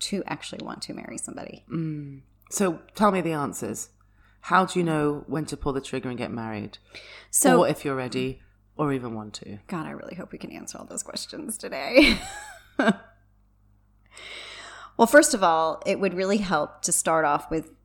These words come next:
Speaker 1: telling yourself that, "I'm not sure if I really want to get married." Always start from the, like, "I
Speaker 2: There's
Speaker 1: don't know."
Speaker 2: options.
Speaker 1: There's options.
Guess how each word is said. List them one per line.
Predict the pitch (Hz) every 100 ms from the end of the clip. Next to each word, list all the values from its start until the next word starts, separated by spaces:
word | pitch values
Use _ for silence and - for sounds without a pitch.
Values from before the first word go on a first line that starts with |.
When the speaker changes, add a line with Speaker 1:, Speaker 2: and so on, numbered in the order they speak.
| -
Speaker 1:
telling | - 175 165 160
yourself | 151 - 131 73 - - - _ _ _ -
that, | 156 160 123 - - - _ -
"I'm | 196 185
not | 180 160 -
sure | - 156 -
if | -
I | 147
really | 147 135 -
want | -
to | 156
get | -
married." | - - - - -
Always | 175 170 180
start | - 156 -
from | 160 160
the, | 143 139
like, | 135 131 - - _ _ _ _ _ -
"I | 156
Speaker 2:
There's | 143
Speaker 1:
don't | 151
know." | 165
Speaker 2:
options. | 147 120 113 - - -
Speaker 1:
There's | 202 -
options. | 117 - - - -